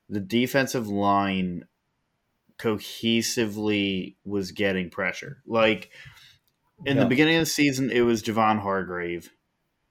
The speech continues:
Speaker 1: Then it became Josh Sweat once he cooled off. Like, it was never Fletch started to get a little hot, and it was never Barnett started to somehow get hot. And, uh,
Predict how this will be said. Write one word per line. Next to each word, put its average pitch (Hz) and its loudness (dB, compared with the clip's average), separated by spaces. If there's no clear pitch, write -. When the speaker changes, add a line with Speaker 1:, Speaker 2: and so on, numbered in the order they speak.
Speaker 1:
Then 113 2
it 120 2
became 104 -2
Josh 95 -2
Sweat 90 -4
once 98 -6
he 104 -4
cooled 92 -6
off. - -14
Like, 113 2
it 123 6
was 120 2
never 139 4
Fletch 120 0
started 113 2
to 104 -2
get 107 2
a 104 2
little 101 0
hot, 95 2
and 104 2
it 107 0
was 104 -4
never 104 0
Barnett 101 -2
started 98 -4
to 92 -6
somehow 92 -8
get 87 -6
hot. 87 -8
And, 98 -6
uh, 101 -6